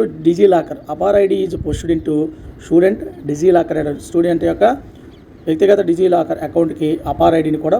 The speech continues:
మనం యాడ్ చేసుకుంటాం. అప్పుడు విద్యార్థికి సంబంధించిన అన్ని వివరాలు అనేది ఆ యొక్క డిజిలాకర్లో కూడా లభ్యం కావడం జరుగుతుంది. ఈ విధంగా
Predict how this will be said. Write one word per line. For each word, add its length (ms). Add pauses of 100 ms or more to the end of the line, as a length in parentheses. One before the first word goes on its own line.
మనం 120 (160)
యాడ్ 200
చేసుకుంటాం. 440 (380)
అప్పుడు 220
విద్యార్థికి 400
సంబంధించిన 420 (500)
అన్ని 240
వివరాలు 320
అనేది 260 (420)
ఆ 80
యొక్క 160 (260)
డిజిలాకర్లో 580
కూడా 140 (180)
లభ్యం 280
కావడం 260
జరుగుతుంది. 340 (120)
ఈ 80
విధంగా 280